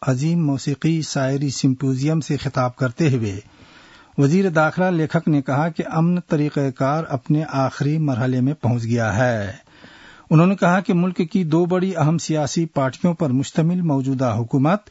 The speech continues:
ملک میں دیرپا امن و سلامتی اور خوش انتظامیہ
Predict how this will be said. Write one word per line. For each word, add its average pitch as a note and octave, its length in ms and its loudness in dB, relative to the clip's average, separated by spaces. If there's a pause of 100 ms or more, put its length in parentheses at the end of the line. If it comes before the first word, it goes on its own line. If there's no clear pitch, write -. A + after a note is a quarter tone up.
(400)
ملک E3+ 240 4
میں E3+ 220 2
دیرپا D3+ 560 0
امن D#3 340 0
و - 20 2
سلامتی C3+ 680 0 (440)
اور C3+ 240 4
خوش E3 360 -2
انتظامیہ C#3+ 580 2